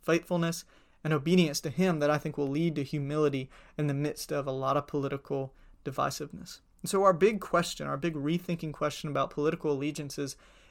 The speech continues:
is simply, what is my political allegiance and how is it affecting my heart? How is it affecting how I view other people?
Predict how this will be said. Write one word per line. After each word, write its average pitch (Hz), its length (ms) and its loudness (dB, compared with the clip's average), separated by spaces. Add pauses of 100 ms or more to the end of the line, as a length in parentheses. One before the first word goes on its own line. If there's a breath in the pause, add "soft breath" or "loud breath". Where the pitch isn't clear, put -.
is 165 200 2
simply, 185 400 0
what 151 360 -2
is 175 320 2
my 147 200 -2
political 143 440 -4
allegiance 160 640 -4 (500 soft breath)
and 139 120 -4
how 208 200 4
is 233 140 2
it 214 60 0
affecting 175 500 -2
my 131 140 -2
heart? - 500 -6 (460)
How 180 140 6
is 220 100 6
it 208 80 2
affecting 180 480 -2
how 156 160 -2
I 143 100 2
view 151 320 0
other 143 160 0
people? - 480 -10